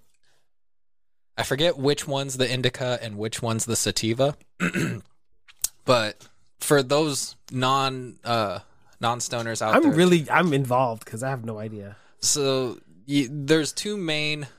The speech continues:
Speaker 1: stra-, uh, species of cannabis. Your indica species and your sativa species. The sativa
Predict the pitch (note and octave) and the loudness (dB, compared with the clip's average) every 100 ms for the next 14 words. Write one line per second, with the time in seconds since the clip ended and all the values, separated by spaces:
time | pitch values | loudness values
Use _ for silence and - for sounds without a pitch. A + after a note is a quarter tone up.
0 | - - - C3 B2+ - A#2 G#2 G2 - | -6 -2 -2 0 -2 -2 -4 -4 -6 -8
1 | - - - C3+ A#2+ B2 G2+ F#2+ - - | -10 -6 0 2 2 2 0 -2 -8 -2
2 | A2+ A2 G#2 G#2 _ - G2+ D#2+ C#2+ - | 2 2 0 -10 _ -4 -4 -6 -12 -14
3 | - - - _ - - C#3+ C#3+ D3+ - | -16 -20 -20 _ -10 -4 -2 -2 -6 -6
4 | C3+ - B2+ B2 - _ - - - G#2 | -8 -8 -10 -10 -14 _ -20 -20 -10 -4
5 | - - E3 D3 - G2 G2 G2 F#2+ - | -2 0 2 2 -2 -6 -10 -8 -8 -10
6 | - _ - G#2+ G#2 - - F3 E3+ D#3+ | -16 _ -6 -2 0 -2 -2 0 0 0
7 | D#3 | -2